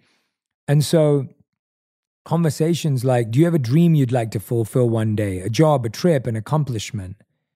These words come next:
What would you like to change about your life? If you could meet anyone, who would it be?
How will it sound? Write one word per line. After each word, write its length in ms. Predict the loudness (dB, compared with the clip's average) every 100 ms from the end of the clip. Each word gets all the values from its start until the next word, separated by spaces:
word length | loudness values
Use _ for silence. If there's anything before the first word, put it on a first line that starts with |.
| _
What 160 | 0 2
would 120 | 4
you 60 | 4
like 180 | 2 0
to 60 |
change 380 | -4 -2 2 2
about 200 | 2 0
your 100 | 0
life? 600 | 0 0 0 -4 -10 -20 _ _ _ _ _ _ _
If 120 | -2
you 140 | 2 2
could 140 | 2
meet 280 | 4 2 2
anyone, 400 | 0 0 0 0
who 140 | 2 2
would 100 | 2
it 160 | 0
be? 460 | -2 -2 -2 -6 -14